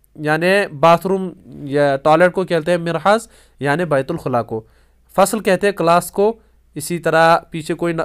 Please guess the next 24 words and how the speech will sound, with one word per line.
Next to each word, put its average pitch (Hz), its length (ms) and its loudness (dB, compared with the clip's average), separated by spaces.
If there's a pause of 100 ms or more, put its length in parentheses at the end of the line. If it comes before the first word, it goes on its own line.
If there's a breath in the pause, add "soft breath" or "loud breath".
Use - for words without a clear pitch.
(120)
नया 151 420 0
नफ-, 156 280 -6
अ, 139 460 -4
जो 143 200 -4
नया 147 200 -4
लफ्ज़ 151 300 -4
आया 156 100 -2
वो 147 200 -2
गुरफत, 151 520 -6
ये 151 140 -6
तो 143 100 -6
पढ़ 151 180 -4
लिया। 156 180 -2
ताजिर 170 360 2
कहते 170 220 -2
हैं 170 80 -2
ताजिर 156 280 0
को 165 140 -4
ही, 226 160 -2 (540 soft breath)
और 151 140 0
बाकी 139 300 0
आ 156 120 2
चुके 123 280 -8
हैं। 113 200 -6